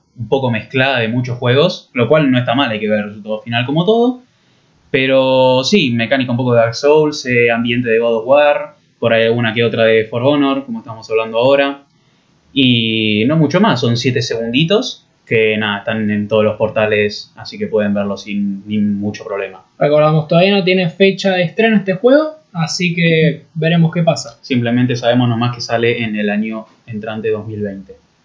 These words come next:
Speaker 2: El veinte de diciembre salió en Netflix la serie The Witcher.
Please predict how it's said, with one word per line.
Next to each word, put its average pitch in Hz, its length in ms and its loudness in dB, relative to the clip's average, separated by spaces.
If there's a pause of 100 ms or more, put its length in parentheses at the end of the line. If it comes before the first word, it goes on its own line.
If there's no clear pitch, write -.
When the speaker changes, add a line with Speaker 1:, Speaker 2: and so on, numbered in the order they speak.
(960)
Speaker 2:
El 196 420 4
veinte 247 320 2
de 220 60 6
diciembre 269 480 2
salió 190 320 2
en 202 80 4
Netflix 220 340 2
la 175 100 2
serie 185 300 2
The 180 140 2
Witcher. 294 320 2